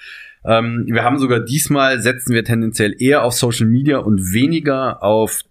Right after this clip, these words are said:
T V, auch wenn wir schon Interesse von verschiedenen T-V-Sendern haben und, und auch mit der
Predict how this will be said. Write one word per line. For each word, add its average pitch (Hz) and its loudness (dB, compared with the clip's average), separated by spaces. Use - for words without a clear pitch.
T 104 -2
V, 135 0
auch 117 0
wenn 139 0
wir 143 0
schon 123 -2
Interesse 113 -4
von 110 0
verschiedenen 110 -2
T-V-Sendern 98 -2
haben 143 0
und, 113 -4
und 104 -4
auch 101 0
mit 104 -2
der 101 0